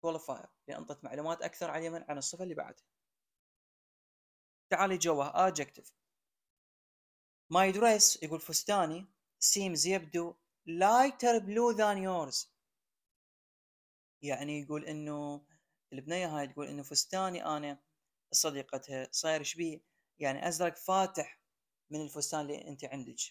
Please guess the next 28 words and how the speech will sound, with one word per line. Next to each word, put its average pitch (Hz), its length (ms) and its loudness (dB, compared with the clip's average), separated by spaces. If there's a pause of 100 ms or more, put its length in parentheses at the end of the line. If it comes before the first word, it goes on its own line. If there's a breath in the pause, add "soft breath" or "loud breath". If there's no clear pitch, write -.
ممكن 156 260 -8
اثنين 165 260 -8
اشتريت 147 320 -4
فستان 143 400 -8
أزرق، 151 420 -4 (360)
بس 175 300 2
هاي 202 160 0
البنية 175 220 -2
اللي 156 120 -4
جاي 165 200 -2
تحكي 185 300 -8
فستان 208 340 -6
يكون 202 320 -10 (420)
فاتح 190 360 0
أكثر 160 400 -4 (320)
من 156 120 -6
زميلتها. 135 680 -6 (380)
اي، 131 180 -4 (300)
فاجي 208 360 2
لايتر، 190 560 2 (280)
هو 170 140 0
مسويها 147 340 0
مائلة 139 280 -2
طلاب، 127 320 -14 (520)
بعدها 165 380 0
بلو، 160 460 0 (920)
لون، 147 300 0
صفة. - 460 -4